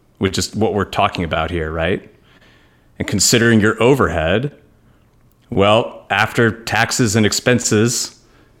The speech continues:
you have your nut, which you need to cover, right? Your net returns. And in order to get there, you have to be exposed to private equity, to commercial real estate, to alternatives, 'cause you're not going to be able to get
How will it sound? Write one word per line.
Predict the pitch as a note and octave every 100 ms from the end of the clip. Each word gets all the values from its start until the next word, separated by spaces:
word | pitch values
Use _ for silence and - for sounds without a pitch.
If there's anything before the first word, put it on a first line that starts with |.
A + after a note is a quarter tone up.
| _ -
you | G2+
have | A2 A#2+
your | A2+ G2+
nut, | A2 C3 - - -
which | - F#2+
you | -
need | F#2+ F#2 -
to | G2+
cover, | F#2 - C#3 D3 D#2
right? | F2+ G2
Your | G2+
net | F#2+ G2+ G#2+
returns. | F#2+ - D3 C3 D#2 D#2 - - - - - - - -
And | A#2 G#2+
in | - G#2+
order | A2 A#2
to | A2+ A#2+
get | C3 F3+ A#2
there, | G2 F#2+ A2 C3 - _ _ _ _ _ _ _ _
you | G#2+
have | F#2+ - A2+ A#2 -
to | G#2+
be | F#2 G2+ G2 G2 F#2 - _ _
exposed | A2 - - - G2+ F#2+ - -
to | F#2+ F2+ E2+ E2+ _ _ _ _
private | - F#2 F2+
equity, | F#2 G2+ F2+
to | -
commercial | - G2 -
real | F2+ F2+
estate, | - E2
to | -
alternatives, | E2+ D#2+ G2 F2 E2+ E2
'cause | - F#2
you're | G2
not | G2 A2 A2 -
going | G2+ F#2
to |
be | F2+ F#2+
able | F#2 F2+
to | -
get | E2+ F#2 F#2 E2 -